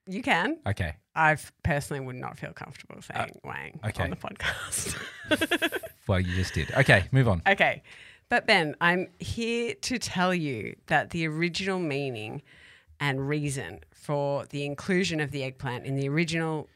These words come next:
Speaker 1: set of emojis is a lot less explicit.
Speaker 2: Yeah.
Speaker 1: So are you into dream interpretation?
Speaker 2: <laughs>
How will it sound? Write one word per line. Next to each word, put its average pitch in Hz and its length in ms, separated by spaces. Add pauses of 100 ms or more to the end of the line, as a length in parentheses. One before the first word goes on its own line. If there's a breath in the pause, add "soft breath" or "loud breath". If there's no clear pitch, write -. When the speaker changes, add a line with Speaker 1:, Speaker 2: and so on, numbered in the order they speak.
Speaker 1:
set - 460 (120)
of 139 120
emojis 120 760 (460)
is 156 120
a 160 80
lot 170 320
less 143 640
explicit. - 640 (580)
Speaker 2:
Yeah. 92 180 (280)
Speaker 1:
So 165 340
are 156 80
you 160 200
into 202 240
dream 139 500
interpretation? - 1000
Speaker 2:
<laughs> - 40